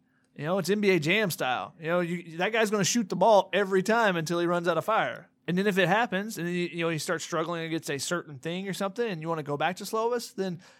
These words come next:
you know, I don't think people were like, "Oh my God, how can you go back to this guy?" Well, he was our starter, and he was higher on the depth chart, and this guy's now struggling a little bit. But I, I think, especially at the quarterback position, if someone gets hot, you go with it.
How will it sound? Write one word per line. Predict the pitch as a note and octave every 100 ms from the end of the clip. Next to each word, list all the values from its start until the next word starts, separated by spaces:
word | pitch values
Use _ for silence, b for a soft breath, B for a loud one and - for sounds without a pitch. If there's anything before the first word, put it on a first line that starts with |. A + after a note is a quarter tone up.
| B
you | G3+
know, | F#3
I | D#3
don't | G3 F#3+
think | F#3+
people | G#3 F3+
were | F3
like, | D#3+
"Oh | A3 B3+
my | B3
God, | A3+ B3+ B3+ A3+
how | A#3
can | A#3+
you | A#3+
go | A#3
back | A3 B3+ C4
to | B3+
this | G#3+ F3+
guy?" | G3+ D#3 A#2+
Well, | G#2 D#3+
he | A3
was | G#3 A#3 -
our | F3+
starter, | E3+ G3+ G3+
and | F#3+
he | F3
was | E3+ F3+
higher | F3 F3+
on | E3
the |
depth | D3 F3+ -
chart, | D#3 C#3 D3 - b b
and | D#3
this | E3+
guy's | - F3 E3
now | G3+
struggling | F#3 A#3+ D#3
a | B2+
little | A2+ A2
bit. | A#2 - _ b b b
But | D3+ D#3+ - D3+ D#3 F3+
I, | E3+
I |
think, | F#3+ G3 -
especially | F3+ - G#3 G#3
at | D#3+
the |
quarterback | - G3 F#3+ D#3+
position, | D3+ F3+ G3
if | F3
someone | - F#3+ F3+
gets | E3+
hot, | F#3+ A3 D#3+
you |
go | D#3+ G3
with | G3 G#3+
it. | -